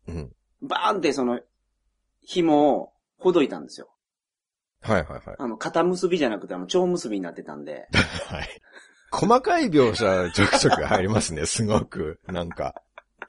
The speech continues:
Speaker 1: はいはい。
Speaker 2: だからその両端シャーって。
Speaker 1: 結び方が重要なんですね。
Speaker 2: そう、
Speaker 1: 蝶結びだった。
Speaker 2: チャーッと引いたら、
Speaker 1: はい。
Speaker 2: 蝶結びやったらもうすぐは、外れるじゃないですか。肩結びやった方が、
Speaker 1: はい、そりゃそうだ。
Speaker 2: あの、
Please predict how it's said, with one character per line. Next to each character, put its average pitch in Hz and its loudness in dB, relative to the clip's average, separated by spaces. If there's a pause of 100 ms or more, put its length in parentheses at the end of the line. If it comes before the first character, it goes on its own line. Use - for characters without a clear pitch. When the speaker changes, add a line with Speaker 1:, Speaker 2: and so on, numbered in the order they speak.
(320)
Speaker 1:
は 110 2
い - 4
は 85 2
い。 78 -2
Speaker 2:
だ 85 0
か 202 8
ら 175 10
そ 175 4
の 160 4
両 220 6
端 226 4
シ 127 4
ャ 127 6
ー - 4
っ - -6
て。 156 6
Speaker 1:
結 139 2
び 139 4
方 117 4
が 98 0
重 104 0
要 104 2
な 104 -2
ん - -6
で - -12
す - -16
ね。 - -8
Speaker 2:
そ 127 2
う、 127 6
Speaker 1:
蝶 131 6
結 - -
び - -
だ 285 8
っ - 4
た。 - -
Speaker 2:
チ 98 -2
ャ 85 -2
ー - -4
ッ 120 -6
と 113 -4
引 98 -2
い - -8
た 131 2
ら、 143 4
Speaker 1:
は 123 2
い。 - -8
Speaker 2:
蝶 240 6
結 208 0
び 135 2
や 127 6
っ - -6
た 127 4
ら 110 2
も 107 -4
う 107 -8
す - -6
ぐ 147 2
は、 175 0
外 196 2
れ 202 6
る 151 2
じ 143 4
ゃ 131 2
な 117 -4
い - -8
で - -12
す - -16
か。 - -18 (400)
肩 240 2
結 247 4
び 277 6
や 214 8
っ - 6
た - 4
方 98 6
が、 87 4
Speaker 1:
は - -
い、 - -
そ - 0
り - -
ゃ - 0
そ - -8
う - -14
だ。 107 -4
Speaker 2:
あ 120 0
の、 104 -2